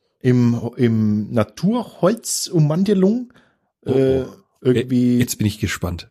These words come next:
Speaker 2: Und dann?
Speaker 1: Ne, und davon so eine ganz harte Mine. Was ist das? Fünf H oder wie heißen die?
Speaker 2: Ich, ja, ich glaub H, ja. Ich glaub,
Speaker 1: Also irgend so
Speaker 2: je
Speaker 1: eine
Speaker 2: weicher, desto, desto A. <laughs>
Speaker 1: So ein ganz hartminiger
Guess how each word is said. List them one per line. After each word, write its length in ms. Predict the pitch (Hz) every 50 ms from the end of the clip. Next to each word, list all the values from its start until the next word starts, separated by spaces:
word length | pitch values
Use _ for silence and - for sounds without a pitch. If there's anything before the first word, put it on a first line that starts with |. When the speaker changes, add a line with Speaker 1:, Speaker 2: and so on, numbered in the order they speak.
| _ -
Speaker 2:
Und 200 | - 101 90 -
dann? 200 | 90 92 139 190 - _ _ _ _ -
Speaker 1:
Ne, 180 | 123 123 131 143
und 140 | 139 117 139
davon 300 | 131 135 - 151 135 120
so 80 | 131
eine 140 | 127 123 120
ganz 280 | - 131 131 139 - -
harte 240 | - 117 - 127
Mine. 340 | 120 117 117 123 120 98 87
Was 100 | 104 110
ist 140 | 131 139 160
das? 120 | 147 -
Fünf 320 | - - 135 120 - - -
H 200 | 107 104 110 107
oder 320 | 95 87 85 82 95 107
wie 120 | 110 104 104
heißen 220 | 113 120 135 135
die? 240 | 139 160 214 220 196 _ _ _ _ _ _ _ _ _
Speaker 2:
Ich, 200 | - 110 107 - -
ja, 120 | 95 98
ich 100 | 104 - -
glaub 180 | 113 98 -
H, 160 | 95 98 107
ja. 240 | 95 85 85 92 104 - _ _
Ich 160 | - - - -
glaub, 200 | - 107 107 - _ _ _ _ _ _ -
Speaker 1:
Also 160 | 110 110 127 143
irgend 140 | 143 147 131
so 80 | -
Speaker 2:
je 60 | 113
Speaker 1:
eine 60 | 107 104
Speaker 2:
weicher, 300 | 101 104 123 127 - 143
desto, 520 | 120 120 110 - - - 113 107 107 107 104 - _ _ _ _ _ _ _ -
desto 320 | 113 - - - - -
A. 240 | 90 90 82 - - _ _ - - - - - - -
<laughs> 720 | - 120 208 214 220 - - - - - 165 - - 175 - -
Speaker 1:
So 160 | 156 - - 135
ein 140 | 131 107 -
ganz 420 | - 139 135 156 180 170 - - - - -
hartminiger 1040 | - - 120 143 - - - 151 143 147 156 175 165 160 139 - 147 139 131 127 123